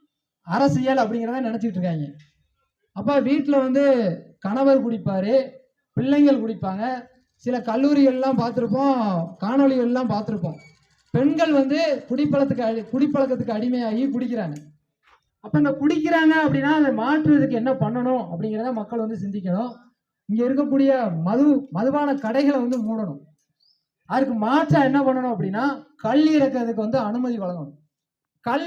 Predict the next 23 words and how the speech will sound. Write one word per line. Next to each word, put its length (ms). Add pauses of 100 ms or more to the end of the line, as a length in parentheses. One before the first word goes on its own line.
(100)
அப்படின்னா 300 (140)
என்ன 140 (160)
அப்படிங்கிறத 420 (560)
மக்கள் 300
வந்து 120 (100)
தெளிவா 280
புரிஞ்சுக்கணும். 540 (600)
மதுபான 340 (120)
பாட்டில்கள்ல 580 (260)
மதுபான 400 (220)
போதைப் 420
பொருளை 320
கலக்குறாங்க, 420 (720)
உயிரை 440
கொல்லக்கூடிய 520 (540)
கெமிக்கலை 480
கலக்குறாங்க. 420 (760)
அந்த 160 (120)
போதைப் 340
பொருள் 220
என்ன 160
செய்யும்னா 300 (160)
சிறுநீரகம், 680